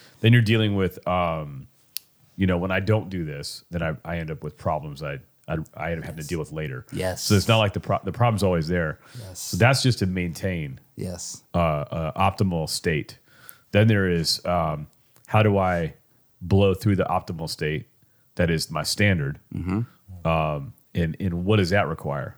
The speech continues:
Speaker 2: Mm-hmm.
Speaker 1: So when you think about your work, how do you, how are you able to evaluate it enough to start to ask new questions of,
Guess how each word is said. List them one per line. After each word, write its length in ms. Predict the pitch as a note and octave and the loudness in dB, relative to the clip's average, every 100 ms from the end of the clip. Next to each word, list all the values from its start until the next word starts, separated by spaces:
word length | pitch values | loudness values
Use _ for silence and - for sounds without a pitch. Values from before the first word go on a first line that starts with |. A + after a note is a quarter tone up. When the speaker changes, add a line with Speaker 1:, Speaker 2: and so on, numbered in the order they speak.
| - | -12
Speaker 2:
Mm-hmm. 300 | F2 F#2+ G#2 | -6 -2 -2
Speaker 1:
So 260 | A2+ G#2+ F#2 | 2 4 4
when 320 | D#2+ G#2 G2 | 2 -2 2
you 120 | G#2+ | 4
think 240 | A#2+ B2+ A2 | 4 2 0
about 440 | G2 F#2 F2 C#2 _ _ _ _ _ _ _ _ _ - | 0 2 0 -4 _ _ _ _ _ _ _ _ _ 2
your 200 | G2 G#2 | 4 4
work, 460 | F2 D2+ C#2+ - _ _ - - - - _ _ _ _ - | 2 -2 -6 -16 _ _ -10 -4 -4 -6 _ _ _ _ -2
how 240 | A#2 C3 | 2 6
do 80 | C3 | 6
you, 220 | B2+ G2+ - - | 4 2 -6 -16
how 180 | - B2+ C#3 | -4 2 4
are 100 | C3+ | 4
you 180 | A#2 | 4
able 140 | A2+ G#2 | 4 2
to 140 | F#2+ | 0
evaluate 560 | E2 F#2 A2+ A#2+ G2 F2 | 0 2 4 4 2 0
it 80 | E2 | -2
enough 340 | E2 E2 E2 | -6 -4 -6
to 80 | - | -6
start 260 | - G2 F2 | -2 -2 -2
to 120 | - | -4
ask 300 | F2 F2 - | -4 -4 -4
new 200 | F2 F2+ | -2 -2
questions 580 | E2+ - G2 F2+ F2+ D#2 | -2 0 0 0 -6 -6
of, 260 | D#2+ D2+ | -6 -6